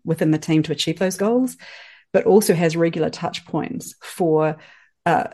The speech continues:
p-, one-to-one, one-to-ones with individuals, but also regular touch points to, to look at team feedback around how the team are performing, but also how they're achieving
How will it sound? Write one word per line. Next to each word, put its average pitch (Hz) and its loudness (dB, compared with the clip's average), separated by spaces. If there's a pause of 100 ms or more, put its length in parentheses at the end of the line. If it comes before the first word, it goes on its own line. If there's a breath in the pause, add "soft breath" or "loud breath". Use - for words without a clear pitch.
(120)
p-, 170 -2
one-to-one, 170 0 (400)
one-to-ones 180 0
with 160 -2
individuals, 165 -2
but - -2
also 175 -2
regular 156 -2
touch - -8
points - -6
to, 175 -10 (140)
to - -4
look 175 -2
at - -8
team 170 2
feedback 151 -2
around 151 0 (320 loud breath)
how 196 2
the 190 -2
team 175 0
are 170 -2
performing, 208 0
but - -4
also 180 -4
how 175 -4
they're 170 -4
achieving 160 -2